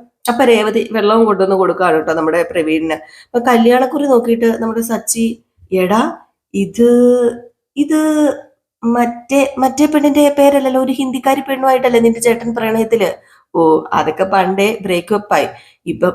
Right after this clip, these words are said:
അച്ഛനും അമ്മയും കാണിച്ചു കൊടുത്ത പെണ്ണിനെയാ കെട്ടുന്നത്. ഓ, അങ്ങനെയാണല്ലേ? എടാ, ദേ, എന്നാലും നീ കുറച്ച് ശ്രദ്ധിക്കണം കേട്ടോ. ഉം, അവന്റെ കല്യാണത്തലേന്നേ നീ എവിടേക്കെങ്കിലും ഓടി രക്ഷപ്പെട്ടോണം.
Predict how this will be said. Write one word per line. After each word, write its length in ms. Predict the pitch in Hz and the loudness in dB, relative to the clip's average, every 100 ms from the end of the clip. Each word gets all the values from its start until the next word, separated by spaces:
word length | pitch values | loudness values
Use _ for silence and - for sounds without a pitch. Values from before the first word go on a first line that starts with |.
| - | -2
അച്ഛനും 360 | 175 - 208 | -4 -4 -2
അമ്മയും 200 | 214 214 | 0 0
കാണിച്ചു 280 | 214 196 190 | 2 2 2
കൊടുത്ത 160 | 202 196 | 0 0
പെണ്ണിനെയാ 400 | 202 190 196 185 | 0 2 2 2
കെട്ടുന്നത്. 520 | 180 156 175 170 160 - - - _ | -2 -4 -4 -2 -4 -6 -20 -20 _
ഓ, 80 | 208 196 175 165 - - | 0 2 2 0 -2 -4
അങ്ങനെയാണല്ലേ? 920 | 175 160 180 220 180 170 180 156 - - - | -6 -2 0 2 2 2 0 0 -6 -10 -6
എടാ, 280 | 160 165 185 - _ - | -2 -2 -4 -12 _ -2
ദേ, 260 | 185 226 - - | 0 0 -2 -6
എന്നാലും 340 | 165 165 196 | -2 0 0
നീ 120 | 202 | 0
കുറച്ച് 240 | 220 226 226 | 0 -2 -2
ശ്രദ്ധിക്കണം 560 | 196 170 190 247 254 | -2 0 0 0 2
കേട്ടോ. 260 | 190 185 - - - - - - | 2 0 -4 -8 -18 -20 -14 -2
ഉം, 420 | 202 196 160 - | 0 0 -2 -2
അവന്റെ 320 | 180 165 185 | -2 0 0
കല്യാണത്തലേന്നേ 960 | 226 208 220 226 233 240 226 226 170 - | 0 0 0 0 2 2 4 2 0 -6
നീ 280 | 175 180 220 - | -4 0 0 -2
എവിടേക്കെങ്കിലും 720 | 190 165 175 220 226 202 220 220 | -4 -4 -4 -4 -2 -2 -4 -6
ഓടി 240 | 185 196 226 | 0 2 2
രക്ഷപ്പെട്ടോണം. 680 | 156 - 190 190 202 196 | 0 -4 -6 -2 -2 -2